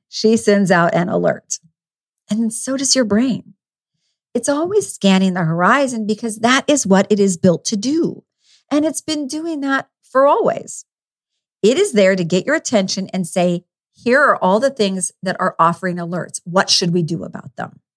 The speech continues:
And there are so many companies and marketers who spend a lot of time and money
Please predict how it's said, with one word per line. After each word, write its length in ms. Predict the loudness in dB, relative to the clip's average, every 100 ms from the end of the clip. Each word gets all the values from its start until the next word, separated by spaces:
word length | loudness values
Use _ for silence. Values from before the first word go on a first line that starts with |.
| _ _ _ _ _ _ _
And 100 | 0
there 140 | 2 2
are 60 |
so 280 | 0 0 2
many 220 | 2 0
companies 600 | -2 -6 -6 -4 -4 -4 -4
and 120 | 2
marketers 520 | 2 2 -2 -6 -6
who 100 | -6
spend 260 | -6 -6 -8
a 60 |
lot 420 | -16 -14 -4 0
of 120 | 0 -2
time 260 | 0 0
and 100 | 0
money 360 | 2 2 0